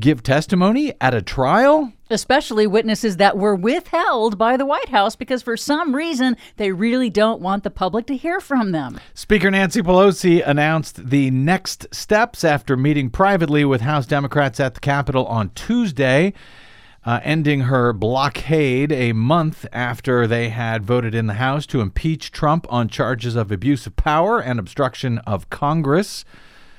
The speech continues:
Speaker 1: Pelosi said in a statement that the president and the senators will be held accountable. The American people deserve the truth,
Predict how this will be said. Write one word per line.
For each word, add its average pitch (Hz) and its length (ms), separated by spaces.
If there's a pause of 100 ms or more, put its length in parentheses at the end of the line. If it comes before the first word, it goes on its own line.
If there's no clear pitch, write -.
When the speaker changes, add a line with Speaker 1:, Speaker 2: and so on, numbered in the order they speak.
(480)
Speaker 1:
Pelosi 147 400
said 156 220
in 139 100
a 117 60
statement 170 400
that 139 160
the 131 80
president 208 640 (100)
and 185 260
the 190 100
senators 143 680
will 185 500
be 165 360
held 156 520
accountable. 151 800 (840)
The 117 100
American 151 440
people 151 320
deserve 127 600
the 107 100
truth, 254 440